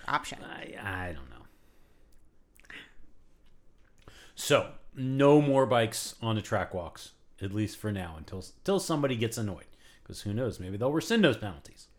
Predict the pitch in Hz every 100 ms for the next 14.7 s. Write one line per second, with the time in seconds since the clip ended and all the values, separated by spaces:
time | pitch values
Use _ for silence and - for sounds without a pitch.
0 | _ - _ _ _ _ 202 254 277 320
1 | 392 302 330 - 160 - - - - _
2 | _ - - - - - - 180 - -
3 | - - - - 139 104 165 - - 120
4 | 117 - - - - - - - - -
5 | - _ - - - - 262 240 - 440
6 | - - - 175 151 151 190 - - -
7 | - - 156 180 175 165 165 160 170 165
8 | 170 175 180 175 - 208 427 480 254 302
9 | - 269 240 - 214 - 196 92 101 -
10 | - - 156 - 175 151 - 139 113 -
11 | 101 - 98 90 - 98 90 - - -
12 | - - - - 214 202 180 - - 175
13 | 196 - - - _ - 226 233 269 247
14 | 226 196 175 208 196 196 190